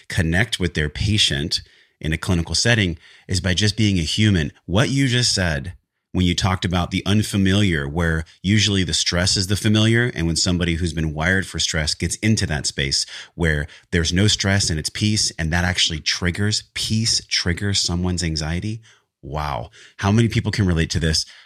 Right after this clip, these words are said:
Please message us on Instagram right now. Also, we're talking about this book, this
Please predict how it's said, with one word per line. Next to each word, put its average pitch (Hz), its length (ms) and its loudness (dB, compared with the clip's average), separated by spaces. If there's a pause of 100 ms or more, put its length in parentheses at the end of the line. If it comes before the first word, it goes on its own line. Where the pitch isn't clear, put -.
(140)
Please 107 480 -2 (220)
message 85 640 0
us - 440 0
on 78 260 0
Instagram 82 600 0
right 65 180 -4
now. 64 260 -2
Also, 85 420 2
we're 71 160 -2
talking 101 360 0
about 82 280 -2
this 76 160 -6
book, 76 340 -6
this - 280 -2